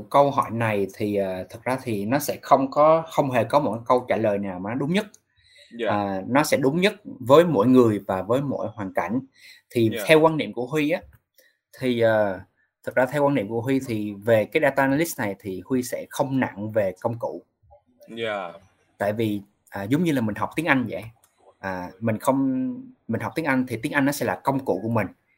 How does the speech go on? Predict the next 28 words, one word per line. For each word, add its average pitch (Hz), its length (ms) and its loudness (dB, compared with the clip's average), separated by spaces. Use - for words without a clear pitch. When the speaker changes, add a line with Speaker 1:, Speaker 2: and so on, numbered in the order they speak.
Speaker 1:
để 104 120 -2
mình 107 160 0
Speaker 2:
Dạ. 98 120 -2
Speaker 1:
thực - 220 -12
hiện 104 240 -4
một 104 140 -2
cái 143 80 -2
mục 139 160 0
đích 160 160 2
nào 98 120 -2
đó. 104 380 2
Quan 139 200 4
trọng 110 200 -2
là 101 80 -4
cái 131 120 -4
mục 127 120 -8
đích 151 320 -2
hơn 113 240 -2
là 92 100 -8
công 101 200 -10
cụ. - 260 -4
Speaker 2:
Dạ. 98 260 -4
Speaker 1:
Đó, 98 240 -6
thì 113 340 2
cái 160 100 2
công 131 320 2
cụ 98 240 0
thì 110 280 -2